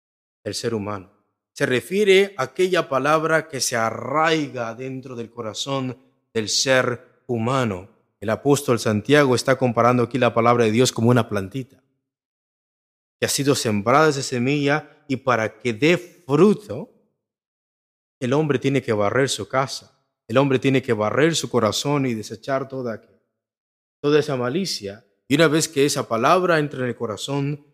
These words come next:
del ser humano, ¿qué es lo que hace? Se arraiga y da, ¿qué? Fruto. ¿Y cuál es ese fruto?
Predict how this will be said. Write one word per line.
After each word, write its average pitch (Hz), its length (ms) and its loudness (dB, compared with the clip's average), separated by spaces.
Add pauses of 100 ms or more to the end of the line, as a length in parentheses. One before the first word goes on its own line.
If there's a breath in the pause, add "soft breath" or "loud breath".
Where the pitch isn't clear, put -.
(180)
del 113 140 -4
ser 127 180 -4
humano, 135 420 0
¿qué 139 100 -6
es 127 60 -6
lo 131 140 -4
que 120 120 -4
hace? 127 300 -6 (880)
Se - 180 -10
arraiga 139 680 -4
y 131 60 -2
da, 117 240 -4
¿qué? - 220 -20 (1900)
Fruto. 147 400 -4 (220)
¿Y 117 120 -10
cuál 127 220 4
es 120 120 -2
ese 120 160 -6
fruto? 147 680 -4